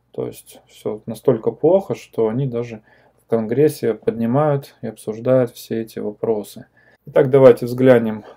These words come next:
на наш доклад и посмотрим, что там говорится о религиозных свободах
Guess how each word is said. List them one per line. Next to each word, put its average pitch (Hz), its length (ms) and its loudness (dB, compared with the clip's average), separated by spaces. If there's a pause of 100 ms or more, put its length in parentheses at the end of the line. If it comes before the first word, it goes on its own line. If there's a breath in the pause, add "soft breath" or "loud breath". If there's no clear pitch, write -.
(140)
на 120 100 -2
наш 110 240 -2
доклад 170 440 4
и 143 40 2
посмотрим, 135 640 -2
что - 220 -2
там 110 240 -6
говорится 113 640 -4
о 110 260 -2
религиозных 113 640 -4
свободах 139 640 0